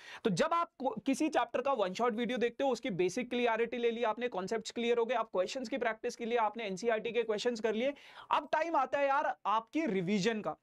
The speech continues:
और रिवीजन आप लोग किस तरीके से करोगे, रिवीजन आप लोग किस तरीके से करोगे, आप लोग मॉक पेपर्स को अटेम्प्ट करोगे। मॉक पेपर हाफ ईयरली एग्जाम्स के लिए आप लोगों को अटेम्प्ट करने। अब आप बोलोगे, "भैया, हाफ ईयरली के लिए इलेवेंथ ग्रेड में मॉक टेस्ट पेपर कहां मिलेंगे?"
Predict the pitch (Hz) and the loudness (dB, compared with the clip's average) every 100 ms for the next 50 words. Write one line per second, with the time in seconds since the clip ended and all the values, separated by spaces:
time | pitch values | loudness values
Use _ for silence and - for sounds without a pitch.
0 | _ _ _ - 202 208 240 277 359 320 | _ _ _ -4 0 2 2 2 2 2
1 | 277 277 247 277 254 254 240 254 262 233 | 2 -2 -2 -2 0 -2 -2 -2 0 0
2 | 226 247 208 202 233 302 277 247 254 220 | 0 0 0 0 0 0 0 0 -2 -4
3 | 247 240 233 240 240 226 226 240 269 190 | -2 -2 0 -2 -2 0 2 2 2 0
4 | 202 247 226 165 165 233 302 294 233 226 | 0 -2 -2 -2 2 2 2 -2 -2 -2
5 | - 233 - 285 185 175 180 175 160 151 | 0 -4 0 0 0 -2 -4 -4 -8 -8
6 | 147 170 _ _ - - - - 160 190 | -8 -14 _ _ -20 -20 -20 -2 4 4
7 | 311 339 294 285 302 240 190 214 269 269 | 4 2 -2 2 2 2 0 0 -2 0
8 | 294 262 196 226 247 - 262 262 254 226 | 0 0 2 0 0 -4 -2 2 2 2
9 | 226 226 240 294 208 208 208 165 160 156 | 0 -2 0 2 2 -2 -4 -6 -6 -2
10 | - 202 226 220 233 240 202 180 220 - | -2 2 2 2 0 0 -2 0 -2 -2
11 | 151 185 - 262 240 262 269 277 - 185 | -2 -2 0 -4 -4 -4 -2 -4 -2 0
12 | 220 302 285 285 277 262 277 170 175 240 | 2 2 2 2 0 0 0 2 0 0
13 | - 320 - 277 254 240 220 285 262 196 | -2 -2 -2 -2 -2 -2 0 0 0 -2
14 | 175 | -4